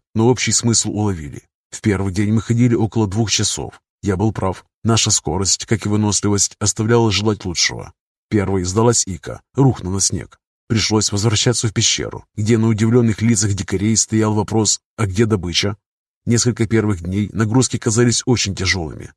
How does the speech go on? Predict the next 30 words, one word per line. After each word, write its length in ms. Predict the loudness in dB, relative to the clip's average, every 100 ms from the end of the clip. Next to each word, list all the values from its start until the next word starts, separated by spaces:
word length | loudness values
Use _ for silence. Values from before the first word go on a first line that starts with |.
| _
но 120 | -2
с 100 | 0
каждым 380 | 2 0 0 -2
днём 280 | -2 -2 -2
становилось 580 | -2 0 2 2 2 0
легче. 480 | -6 -8 -8 -10 -14 _ _
Со 180 | -4 -2
второй 320 | -2 -2 0
недели 400 | 0 0 0 0 0
мы 140 | 0
перешли 400 | 2 0 0 -2
к 40 |
бегу. 380 | -4 -6 -10 -16 -20 _ _ -4
Ика 260 | -2 0
первое 300 | 0 2 2
время 280 | 2 2 0
быстро 320 | 0 -2 0
останавливалась, 760 | 0 0 0 0 -2 -8 -6 -6 -2
но 160 | -2 0
к 40 |
концу 320 | 0 0 0
первой 320 | 2 2 2 0
недели 420 | -2 -2 -2 0
могла 320 | 0 2 2
бежать 360 | 2 2 0 0
километра 540 | 0 2 2 0 -2
три 340 | -4 -6 -6 -4
с 100 | 0
приличной 420 | 2 2 0 0
скоростью. 600 | 0 -2 -2 -4 -6 -12